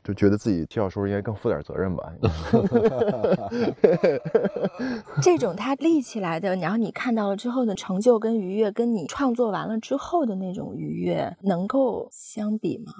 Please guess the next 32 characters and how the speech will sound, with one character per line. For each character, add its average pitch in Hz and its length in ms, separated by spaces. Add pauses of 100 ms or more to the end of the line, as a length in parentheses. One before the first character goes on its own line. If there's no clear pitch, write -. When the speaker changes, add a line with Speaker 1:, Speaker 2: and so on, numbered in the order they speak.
(100)
Speaker 1:
呃， 139 100
很 107 180
不 123 120
一 120 80
样 120 240
吧， - 80 (120)
因 95 80
为 107 80
创 131 240
作 110 160
属 - 200
于 80 40
自 101 220
己 - 60
的 - 140
一 69 180
个 73 120
愉 69 140
悦。 71 260 (420)
这 170 120
个 135 60
东 98 200
西 98 240
其 113 200
实 104 260 (140)
我 95 160
最 175 160
重 147 140
要 139 100
的 98 80
是 104 160
替 95 500